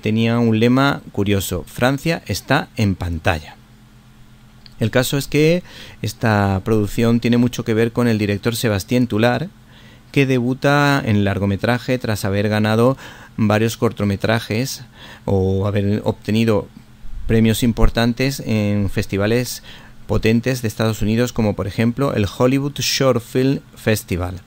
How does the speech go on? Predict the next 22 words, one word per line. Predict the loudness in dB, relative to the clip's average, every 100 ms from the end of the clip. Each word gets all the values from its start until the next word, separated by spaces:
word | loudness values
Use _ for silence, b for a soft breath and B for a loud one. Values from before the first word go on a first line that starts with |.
| B B B B B B -8
También | -2 2 4 4 4
lo | 4
recordamos | 2 0 0 2 4 4 2 -2
por | -2 0
la | 0
serie | 0 0 2
de | 0
televisión | 0 -2 -2 -4 0 2 2
de | 0
rap | 0 -2 -4
Validé. | -2 0 0 0 -2 -4 -14 -16 B B B B 0
Y |
en | 0
esta | 2 -2
ocasión | -4 -4 0 0 0 -2 -2
nos | 0 0 -2 -8
cuenta | 0 0 2
la | 0
historia | -2 -2 -2 0 -2 -2
de | -2 0
un | 2 2 2 2
auténtico | 2 0 0 0 -2 -2 0 0